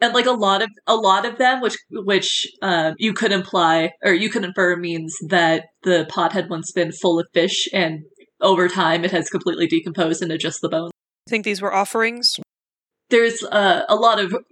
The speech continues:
Speaker 1: rope, some of which are tied into knots. There's, uh,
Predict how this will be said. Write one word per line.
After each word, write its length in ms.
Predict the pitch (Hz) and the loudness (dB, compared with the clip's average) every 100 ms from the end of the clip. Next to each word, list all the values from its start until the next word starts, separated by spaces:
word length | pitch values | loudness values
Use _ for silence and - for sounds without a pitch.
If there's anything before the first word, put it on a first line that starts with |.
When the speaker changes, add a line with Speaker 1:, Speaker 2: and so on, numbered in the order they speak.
| 180 | -2
Speaker 1:
rope, 320 | 214 240 269 | 2 2 0
some 260 | - 220 196 | -2 0 2
of 180 | 202 190 | 0 0
which 220 | 190 190 | -2 0
are 120 | 196 | -2
tied 320 | 185 196 180 180 | -2 0 0 -2
into 240 | 180 196 | -6 -8
knots. 520 | 175 165 170 214 - - | -2 0 2 0 -4 -2
There's, 260 | 175 175 | 0 0
uh, 340 | 196 180 170 | 0 2 2